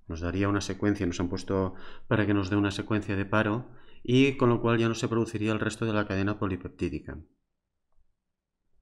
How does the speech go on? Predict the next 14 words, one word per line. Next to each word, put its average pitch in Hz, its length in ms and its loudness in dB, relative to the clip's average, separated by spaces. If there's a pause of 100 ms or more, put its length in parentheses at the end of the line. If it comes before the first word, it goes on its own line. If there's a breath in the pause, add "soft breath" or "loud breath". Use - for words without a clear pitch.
(1700)
Y 107 100 2
con 104 140 2
esto 104 200 0
acabamos 98 300 2
el 85 80 2
ejercicio. 87 480 -2
Ya 95 100 2
veis 123 240 4
que 120 80 -2
es 110 80 -2
un 120 80 4
ejercicio - 460 -2
muy 117 340 8
fácil, 135 680 -2